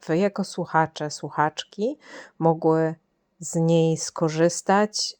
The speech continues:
może się w jakimś stopniu zainspirować, może ona wam podpowie coś, jak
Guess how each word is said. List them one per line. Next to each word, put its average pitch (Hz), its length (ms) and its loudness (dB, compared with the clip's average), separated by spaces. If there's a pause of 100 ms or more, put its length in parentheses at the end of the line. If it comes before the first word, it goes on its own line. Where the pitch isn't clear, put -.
może 156 480 -4
się 160 320 -6
w 165 40 -8
jakimś 165 440 -4
stopniu 160 500 -4
zainspirować, 156 1200 -2 (360)
może 170 260 4
ona 180 280 8
wam 156 200 0
podpowie 156 720 -2
coś, - 500 0 (420)
jak 180 480 4